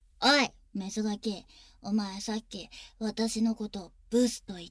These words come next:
たな。この名門ストロング家の容姿端麗の私にブスなどと、これは極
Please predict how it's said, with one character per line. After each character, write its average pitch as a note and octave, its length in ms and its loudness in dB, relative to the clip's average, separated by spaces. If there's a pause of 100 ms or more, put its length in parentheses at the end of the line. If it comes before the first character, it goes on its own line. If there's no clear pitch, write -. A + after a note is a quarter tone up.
(100)
た F#3 160 -10
な。 F#3 300 -14 (340)
こ E4+ 140 0
の D#4 120 8
名 E4 280 4
門 D#4+ 240 4
ス - 80 -8
ト F4+ 100 2
ロ C#4+ 140 6
ン C#4+ 80 4
グ D4 120 -2
家 A#3+ 140 0
の F#3+ 240 -8 (280)
容 C4+ 200 4
姿 A#3+ 280 0
端 G#3 140 2
麗 G#3 180 0
の G#3 120 0
私 G#3 400 -2
に G#3+ 160 0 (220)
ブ B3 180 6
ス A#3 160 0
な F#3+ 160 0
ど F3 160 -14
と、 - 380 -14 (300)
こ C#4 120 -4
れ B3 120 2
は G#3+ 280 -2 (300)
極 C4+ 240 0